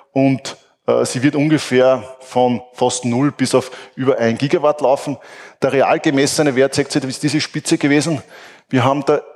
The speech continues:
in fünfundvierzig Minuten über eine Gigawatt Wind bekommen. Es hat da wirklich eine Windfront reinkommen. Das heißt, der Wind beginnt zu blasen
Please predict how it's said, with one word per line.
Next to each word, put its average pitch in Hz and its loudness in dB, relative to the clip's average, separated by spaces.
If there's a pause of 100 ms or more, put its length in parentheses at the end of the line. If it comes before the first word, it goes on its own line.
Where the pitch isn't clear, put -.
(220)
in 143 0 (140)
fünfundvierzig 170 0
Minuten 156 0
über 165 -4
eine 143 0 (220)
Gigawatt 117 -2 (340)
Wind 147 2 (120)
bekommen. 120 -2
Es 117 -2
hat 120 -4
da 127 2
wirklich 139 -2
eine 135 2
Windfront 131 0
reinkommen. 139 0
Das 139 0
heißt, 139 0 (280)
der 127 0
Wind 165 0
beginnt 156 0
zu 131 -2
blasen 127 0